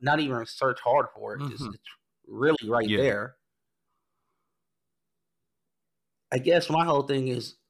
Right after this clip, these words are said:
Speaker 1: when and why is that going on now? Why is it so easy to do that, but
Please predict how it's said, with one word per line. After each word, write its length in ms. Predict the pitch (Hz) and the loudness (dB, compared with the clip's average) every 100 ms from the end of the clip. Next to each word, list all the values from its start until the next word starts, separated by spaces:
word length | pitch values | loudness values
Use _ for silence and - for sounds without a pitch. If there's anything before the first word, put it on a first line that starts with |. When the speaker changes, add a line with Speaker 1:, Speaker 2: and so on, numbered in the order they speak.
| _ | _
Speaker 1:
when 500 | - 135 226 240 226 - _ _ _ _ _ _ _ _ | -2 2 2 2 -4 -10 _ _ _ _ _ _ _ _
and 220 | 160 143 | 0 2
why 300 | 139 165 175 | 4 6 6
is 240 | 165 139 135 | 4 0 2
that 220 | 143 117 | 2 2
going 280 | 123 113 110 | 0 -2 -4
on 200 | - - _ | -10 -16 _
now? 300 | 113 107 78 | -4 -4 -4
Why 260 | - 135 156 | -2 2 4
is 160 | 165 156 | 4 2
it 120 | 139 | -2
so 680 | - 160 160 165 160 151 - _ - - _ _ _ _ _ _ _ | 2 4 6 4 4 0 -6 _ -20 -20 _ _ _ _ _ _ _
easy 420 | - 208 226 208 208 | -4 0 2 2 0
to 120 | 202 | 0
do 220 | 160 180 | 0 2
that, 460 | 156 147 131 - - _ - | 4 6 6 2 -2 _ 0
but 460 | 147 139 120 - | 4 6 4 2